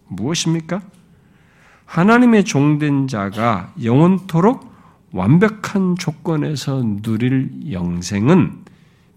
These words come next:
지금 이 땅에서부터 바로 예수 그리스도를 믿음으로써 소유한다는 것입니다. 왜? 아까 말했죠. 영생은 일차적으로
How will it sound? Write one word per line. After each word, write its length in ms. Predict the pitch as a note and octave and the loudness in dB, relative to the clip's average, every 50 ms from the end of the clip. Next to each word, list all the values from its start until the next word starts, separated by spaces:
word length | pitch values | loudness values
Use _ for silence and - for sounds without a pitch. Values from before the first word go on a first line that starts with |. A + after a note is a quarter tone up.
| _ _ _ | _ _ _
지금 360 | - - - G#2 C3 E3 F3+ | -12 -8 -6 -2 0 0 0
이 140 | B2+ G#2+ G#2+ | 0 -2 -4
땅에서부터 720 | - F#3+ G3+ G3+ F3+ D#3+ - - A2+ G#2 - - - - - _ _ _ _ _ _ _ _ _ _ _ | -6 -8 -6 -4 -6 -6 -6 -8 -12 -14 -14 -18 -18 -20 -20 _ _ _ _ _ _ _ _ _ _ _
바로 240 | - - G#2 F#2 | -12 -8 -8 -6
예수 380 | F#2+ G2+ A#2+ C#3 C3 - D#3+ - | -4 -2 -2 -2 -2 -4 -8 -8
그리스도를 500 | - D3 C#3+ C#3 C3+ C3+ - C3+ B2+ B2 | -6 -4 -4 -4 -4 -6 -6 -6 -4 -4
믿음으로써 800 | A2 G2+ A#2 B2 D3+ D3 C#3+ C3+ C#3 C#3 C#3 C3+ - - G3 A3+ A3 - _ _ _ _ _ _ _ _ | -4 -4 -4 -4 -2 -2 -4 -4 -4 -6 -8 -10 -8 -8 -8 -8 -8 -12 _ _ _ _ _ _ _ _
소유한다는 800 | - - - - - D3 C3+ C3 B2 A2 A#2 A2+ - - G#2 G2+ | -20 -20 -18 -10 -6 -2 -2 -2 -2 -2 -4 -6 -6 -6 -6 -8
것입니다. 480 | C#3 A#2 - - C3+ D3 C#3 - - _ _ _ _ _ _ _ - | -8 -10 -10 -12 -12 -16 -16 -20 -20 _ _ _ _ _ _ _ -4
왜? 240 | - A2+ B2+ G#2+ - - - - | -2 0 0 0 -2 -8 -16 -12
아까 240 | - A2 - - C3 | -12 -10 -8 -6 -6
말했죠. 460 | B2 B2 B2+ C#3 C3 - D3 A#2+ G2+ - - _ _ _ _ _ _ - | -4 -4 -6 -6 -8 -6 -8 -8 -8 -8 -18 _ _ _ _ _ _ -4
영생은 440 | G#2+ G2 G#2+ A2+ A2 B2+ C#3 F3 G#3 - - - - _ _ _ _ - | -2 0 0 2 2 2 0 0 0 -2 -10 -20 -20 _ _ _ _ -6
일차적으로 600 | - G#2+ G2+ - C3 C3 C3+ C3 D#3 F#3 A3+ - | -6 -4 -2 0 0 0 0 0 0 -2 -4 -4